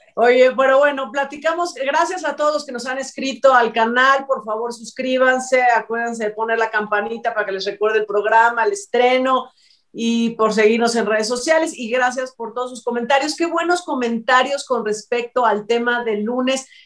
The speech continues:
que ahorita vamos a tocar, Mati, que fue una entrevista que hicimos con, eh, con Mari Fernández, nieta de don Ernesto Alonso, pero ahorita lo tocamos.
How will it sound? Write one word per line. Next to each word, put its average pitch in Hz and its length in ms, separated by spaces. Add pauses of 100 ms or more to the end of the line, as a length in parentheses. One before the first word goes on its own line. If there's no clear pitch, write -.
(120)
que 240 80
ahorita 302 400
vamos 302 180
a 285 100
tocar, 269 360
Mati, 262 360
que 240 120
fue 233 160
una 247 220
entrevista 233 600
que 226 80
hicimos 226 380
con, 208 420
eh, 269 60 (160)
con 214 200
Mari 233 260
Fernández, 220 680
nieta 220 380
de 208 60
don 202 180
Ernesto 208 320
Alonso, 262 320
pero 262 200
ahorita 254 380
lo 240 140
tocamos. 233 680